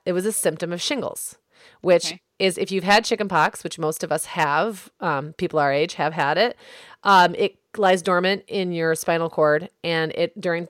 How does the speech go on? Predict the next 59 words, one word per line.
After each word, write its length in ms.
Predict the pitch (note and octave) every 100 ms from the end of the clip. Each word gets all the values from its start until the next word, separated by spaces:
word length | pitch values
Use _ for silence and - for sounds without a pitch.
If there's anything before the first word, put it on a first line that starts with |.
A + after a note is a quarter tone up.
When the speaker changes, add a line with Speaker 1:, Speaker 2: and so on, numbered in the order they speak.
| -
Speaker 1:
especially 300 | F#3+ F3 F#3
times 260 | F3 E3+
of 60 | D#3+
stress 320 | - G#3 G3
or 80 | F3+
low 140 | E3 D#3
immunity, 340 | F3 F#3+ E3
can 180 | - D#3+
come 220 | - G3
back. 360 | E3+ B2+ - - _ _ _ - -
Speaker 2:
Okay. 100 | E3+
Speaker 1:
But 80 |
it 80 | G#3
comes 240 | - G#3 F3
back 200 | F#3+ G3+
as, 80 |
like, 120 | E3+ D#3+
a 40 |
super 320 | - B3 G3+
terribly 400 | G3 G3 F3 E3
painful 360 | D#3+ E3+ D#3 C#3
rash, 360 | D#3 C3+ C#3+
which, 140 | F3 -
by 100 | D#3
the 80 | D#3+
way, 100 | D3+
is 80 | -
super 320 | - A3 E3+
contagious. 560 | F#3+ C#4 B3+ - - - - - - -
So 680 | - B3 A#3 A3+ G#3+ A3 - _ _ -
I 380 | G3 G#3+ A3+ A#3
just, 280 | B3+ - -
and 120 | G#3+ G#3+
I'm 80 |
telling 320 | F#3+ A#3 A#3+ A3
everyone 260 | F#3+ G3
around 240 | F3 E3 E3+
me, 60 |
I'm 100 | D#3+
like, 160 | E3 -
"I 80 | -
think 220 | F#3+ F#3
I 40 |
have 140 | G#3 A3
shingles. 360 | - D#4+ F#3
I 160 | - E3
think 200 | - D3+
I 60 | D#3+
have 180 | G3+
shingles." 320 | G#3 B3 G3+ F3
And 80 | -
everyone's 400 | E3+ F#3 G#3 G3
just 180 | F3+ E3
making 300 | D3+ D#3 D3+
fun 180 | B2+
of 120 | C#3+ D#3+
me. 260 | F#3 G#3+ _ _ -
<laughs> 180 | - -
So, 240 | -